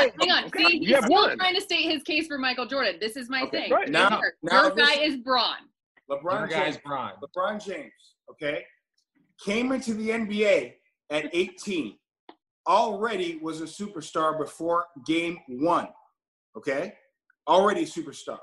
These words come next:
Speaker 3: One of the greatest athletes of all time in any sport. You plug in LeBron James as a tight end, I'll take him on the football field.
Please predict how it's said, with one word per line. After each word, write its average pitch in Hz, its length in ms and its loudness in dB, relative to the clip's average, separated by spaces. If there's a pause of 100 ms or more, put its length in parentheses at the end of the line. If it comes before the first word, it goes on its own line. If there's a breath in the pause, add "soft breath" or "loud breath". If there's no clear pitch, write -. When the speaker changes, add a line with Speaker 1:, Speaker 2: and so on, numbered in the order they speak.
(540)
Speaker 3:
One 185 180 4
of 202 80 0
the 180 80 2
greatest 202 480 -2
athletes 208 400 0
of 170 160 -4
all 175 160 2
time 175 340 -4
in 160 120 -8
any 202 200 -2
sport. 135 380 -8
You 185 100 -12
plug 202 300 0
in 190 120 -2
LeBron 185 440 0
James 185 500 -2
as 156 140 -4
a 151 60 -6
tight 175 340 -2
end, 156 260 -2 (460)
I'll 147 140 0
take - 300 -6
him 160 140 -2
on 147 120 -4
the 135 60 -8
football 139 480 -10
field. 107 180 -8